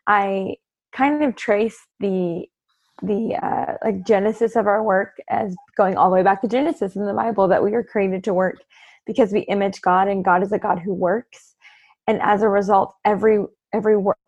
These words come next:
all work that we do brings glory to God, whether our work is paid or unpaid. So the work is dealing primarily in the, in terms of unpaid work. So the work of the home, like the cleaning and the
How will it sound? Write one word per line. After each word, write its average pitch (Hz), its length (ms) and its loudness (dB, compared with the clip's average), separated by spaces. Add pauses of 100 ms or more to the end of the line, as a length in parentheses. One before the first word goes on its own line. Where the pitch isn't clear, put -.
all 226 300 6
work 190 260 2
that - 180 0
we 196 100 0
do 208 220 -2
brings 185 360 -4
glory 185 260 -2
to 185 120 -14
God, 185 220 2
whether 196 220 0
our 190 160 2
work 185 200 0
is 202 140 -10
paid 202 320 -4
or 196 160 -2
unpaid. 185 600 -4 (400)
So 254 140 4
the 226 100 6
work 254 300 2
is 220 140 2
dealing 202 280 2
primarily 202 440 0
in 190 80 -2
the, 180 160 -2
in 196 140 -4
terms 196 280 -6
of - 140 -6
unpaid 202 400 -2
work. 190 260 -4
So 202 100 -6
the 202 60 0
work 196 200 0
of 208 80 -8
the 214 60 -6
home, 196 220 -4
like 190 220 -4
the 202 80 -14
cleaning 208 480 -6
and 196 100 -8
the 190 80 -12